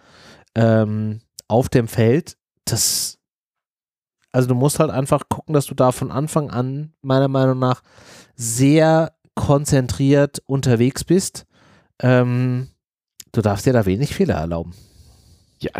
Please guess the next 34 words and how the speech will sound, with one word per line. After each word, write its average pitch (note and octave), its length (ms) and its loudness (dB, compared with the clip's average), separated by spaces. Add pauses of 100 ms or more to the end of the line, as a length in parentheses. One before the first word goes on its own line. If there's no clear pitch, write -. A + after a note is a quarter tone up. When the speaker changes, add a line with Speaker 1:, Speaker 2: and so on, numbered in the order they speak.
Speaker 2:
darfst F2 340 0
dir G2+ 200 4
in F#2 100 -6
der E2+ 120 -2
Champions G2+ 480 -2
League F#2 140 -2
generell G2+ 340 2
keine F2 260 -2
Fehler F2+ 260 0
erlauben. F2+ 300 0
Das G#2 120 -2
haben G2 140 0
wir G2 60 4
ja F#2 60 4
mittlerweile F#2 540 0
gelernt, F2+ 400 -2
dass G2+ 180 0
das - 240 -6
eiskalt G2 380 -2
Speaker 1:
Ja, G#2+ 160 2
aber C#3+ 100 0
ich C3 60 -6
glaube, B2+ 180 2
in B2 60 0
Speaker 2:
ausgenutzt A#2+ 120 -4
Speaker 1:
dem C#3 120 4
Speaker 2:
wird. D3 60 -4
Speaker 1:
Spiel C3 240 0
Speaker 2:
Und A2+ 60 4
Speaker 1:
sogar B2+ 260 2
noch C3 180 0
einen B2 100 -6
Ticken A#2 300 -4
weniger. F2+ 400 -4